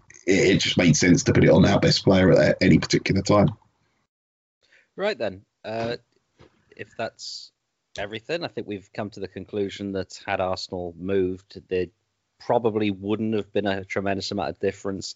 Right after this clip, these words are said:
Speaker 2: unless there'd been a little bit of a change in the decision-making process, both from, both from Wenger and from the board and the people above him. And I think, uh, Maz was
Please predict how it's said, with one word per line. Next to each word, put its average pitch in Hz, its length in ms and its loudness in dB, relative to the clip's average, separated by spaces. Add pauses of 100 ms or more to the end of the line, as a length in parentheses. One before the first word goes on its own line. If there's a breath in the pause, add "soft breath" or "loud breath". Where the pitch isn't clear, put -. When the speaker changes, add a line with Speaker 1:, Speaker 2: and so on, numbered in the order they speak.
(140)
Speaker 2:
unless 92 520 0
there'd 92 280 0
been 92 260 0 (540 soft breath)
a 82 100 -2
little 95 240 0
bit 98 240 2
of 85 160 -8
a 90 380 0
change 90 420 0
in 82 120 -2
the 85 60 -4
decision-making 90 800 -4
process, 92 540 0
both 87 280 0
from, 87 360 -2 (800)
both 135 160 4
from 107 200 2
Wenger 101 340 4
and 98 180 2
from 92 180 -8
the 87 80 -4
board 95 320 0
and 80 80 -8
the 80 60 -6
people 85 320 -4
above 90 260 -2
him. 85 120 -6
And 80 100 -8
I - 20 -8
think, 95 360 -8
uh, 85 140 0
Maz 87 260 -4
was 85 200 -8